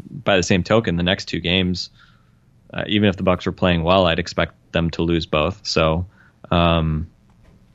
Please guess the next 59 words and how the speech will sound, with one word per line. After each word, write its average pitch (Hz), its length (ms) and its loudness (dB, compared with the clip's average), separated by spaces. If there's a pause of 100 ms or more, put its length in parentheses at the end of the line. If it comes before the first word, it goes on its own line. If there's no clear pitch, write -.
(120)
so - 160 0
I - 20 4
don't 95 120 4
know. 98 100 4
I 92 100 4
mean, 95 120 4
I 95 60 4
think, 107 200 -2
I 110 80 0
think 117 240 0
if, 104 280 0
if, - 360 -4
if - 140 -6
they 117 120 2
can't 113 320 -2
win 101 240 0
one 92 140 0
of 98 60 2
those 90 160 -2
games 90 480 -2
on 95 160 -4
the 87 80 -2
road 87 200 0
trip, 104 300 0
which - 320 -4 (580)
won't 92 220 0
be 98 160 0
easy. 98 260 4
I 101 40 4
mean, 87 340 4 (100)
basically 87 400 0
Phoenix 98 440 0
is 90 120 -2
the 90 120 2
only 87 200 4
one 87 240 2
that 85 260 0
you'd 87 220 -4
look 87 180 0
at 85 120 2
and 87 120 -2
say 85 160 0
that's, - 440 -2
you - 420 -2
know, 80 180 2
a 82 40 -2
very 87 260 4
winnable 104 380 4
game. 104 300 2 (360)
Um, 87 460 2 (380)
but 90 120 2
I 85 60 4
think 92 200 0
you 92 60 -4
said - 160 0
that's 87 180 0
a 92 40 -2
back-to-back, 82 560 -2
right? 78 200 -4